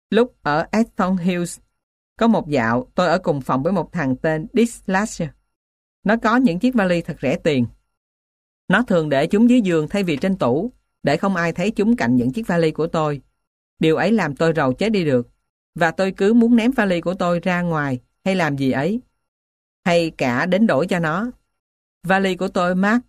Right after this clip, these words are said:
Marc Ross, bằng da thật các thứ, và tôi đoán khá đắt tiền. Nhưng thật buồn cười,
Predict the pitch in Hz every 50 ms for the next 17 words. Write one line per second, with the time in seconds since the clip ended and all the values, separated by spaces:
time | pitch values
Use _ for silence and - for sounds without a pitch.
0 | _ _ _ _ _ - 190 196 208 - - 185 185 190 220 247 - - _ _
1 | _ _ _ _ _ - 180 170 170 165 160 185 202 - 196 208 254 - 202 208
2 | - - 190 185 202 247 262 - _ _ _ _ _ - - 156 151 135 131 -
3 | 156 156 156 151 175 214 - - 190 208 233 233 - - 170 147 135 123 123 -
4 | _ _ _ _ _ _ _ _ _ _ _ - 165 175 170 165 - 165 143 -
5 | - 143 135 127 - 143 131 127 120 117